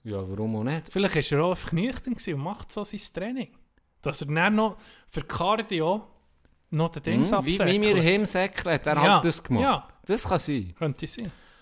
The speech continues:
Speaker 1: Dann gehen wir weiter, gell?
Speaker 2: <laughs>
Speaker 1: Jetzt
Speaker 2: Das ist noch am gleichen Abend
Speaker 1: Das ist,
Speaker 2: gewesen.
Speaker 1: ah, hey, alles am gleichen Abend. Dann gehen wir weiter. Dann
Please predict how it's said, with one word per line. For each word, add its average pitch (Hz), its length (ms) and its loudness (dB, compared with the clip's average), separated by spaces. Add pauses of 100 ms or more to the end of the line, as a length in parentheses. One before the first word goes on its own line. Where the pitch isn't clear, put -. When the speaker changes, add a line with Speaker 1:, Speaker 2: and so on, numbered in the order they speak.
(160)
Speaker 1:
Dann 190 140 -4
gehen 101 180 -4
wir 92 120 -6
weiter, 170 320 -10
gell? 131 160 -10
Speaker 2:
<laughs> - 1400 -14
Speaker 1:
Jetzt 110 240 -2
Speaker 2:
Das 202 60 12
ist - 80 4
noch 226 80 6
am 233 80 2
gleichen 220 220 -2
Abend 233 280 0
Speaker 1:
Das 175 120 6
ist, - 40 -4
Speaker 2:
gewesen. - 180 -6
Speaker 1:
ah, - 40 -10
hey, 165 200 -6
alles 165 300 -2
am 160 80 -4
gleichen 160 220 -8
Abend. 143 180 -10
Dann 143 100 -6
gehen 127 120 -8
wir 117 120 -6
weiter. 180 200 -14
Dann 143 140 -6